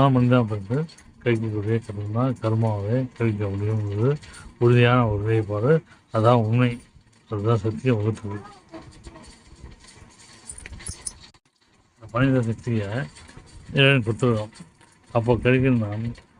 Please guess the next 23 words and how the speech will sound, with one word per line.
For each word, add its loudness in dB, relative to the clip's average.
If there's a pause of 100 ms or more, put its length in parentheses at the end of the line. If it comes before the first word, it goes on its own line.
(200)
ஜீவகாரணியத்தை 2
கையில் 2
எடுக்கணும். -8 (640)
பசியை 2
ஆற்றுவதற்கு 0
பரம 2
புண்ணியம். -4 (440)
அப்போ 0
இறைவனே 4
செய்யக்கூடிய 2
பணி 2
என்ன? 0 (1120)
படைத்தவர்கள் 4
எல்லாம் 0 (680)
உணவு, 4 (220)
உணவு 4
அளிப்பது. 0 (720)
அந்த 0
பணியை 2 (560)
நம்ம 2
எடுத்து 2
செய்யும் 2
போது, 2